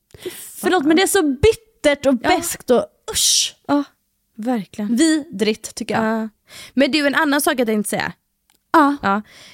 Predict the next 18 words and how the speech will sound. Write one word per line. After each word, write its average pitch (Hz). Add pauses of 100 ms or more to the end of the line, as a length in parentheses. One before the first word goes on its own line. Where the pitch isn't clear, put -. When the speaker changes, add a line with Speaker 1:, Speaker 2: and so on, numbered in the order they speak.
Speaker 1:
Du 277
vet, 247
jag 262
har 254
ju 262
börjat 262
kolla 262
på 214
Jersey 190
Shore. 175
Jag 185
har 190
kollat 214
om 240
säsongerna. 156 (240)
Har 220
du 240
nå-, 233